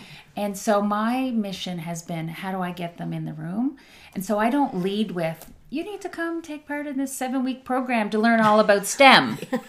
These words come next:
Speaker 1: And I don't
Speaker 2: They're like,
Speaker 1: lead.
Speaker 2: "Create another course."
Speaker 1: <laughs> Yeah,
Speaker 2: <laughs>
Speaker 1: it's not that. It's, I want you to come. I want you to be inspired by other women who work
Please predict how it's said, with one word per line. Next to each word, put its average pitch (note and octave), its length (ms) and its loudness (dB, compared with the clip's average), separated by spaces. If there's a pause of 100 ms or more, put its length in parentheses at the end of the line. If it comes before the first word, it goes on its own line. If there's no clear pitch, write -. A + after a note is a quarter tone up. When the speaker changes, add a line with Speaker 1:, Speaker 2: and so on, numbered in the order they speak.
(440)
Speaker 1:
And A3+ 120 0
I B3+ 60 6
don't D4 100 6
Speaker 2:
They're C#4 100 8
like, C#4 140 12
Speaker 1:
lead. D4+ 140 8
Speaker 2:
"Create B3+ 220 12
another B3 280 10
course." B3+ 500 8
Speaker 1:
<laughs> A3 80 4
Yeah, E3+ 220 2
Speaker 2:
<laughs> - 40 -10
Speaker 1:
it's A3+ 300 -2
not A3+ 300 2
that. F#3 320 2
It's, F3+ 260 -8
I G#3 160 -2
want A#3 220 0
you G#3 100 -4
to F#3+ 80 -6
come. E3+ 460 -10 (400)
I F#3+ 60 -8
want G3 180 -6
you F#3 80 -6
to F3+ 80 -6
be F3 180 -8
inspired E3+ 640 -8
by D#3+ 160 -6
other D#3 180 -10
women D#3 380 -8
who E3 160 -8
work D#3 420 -8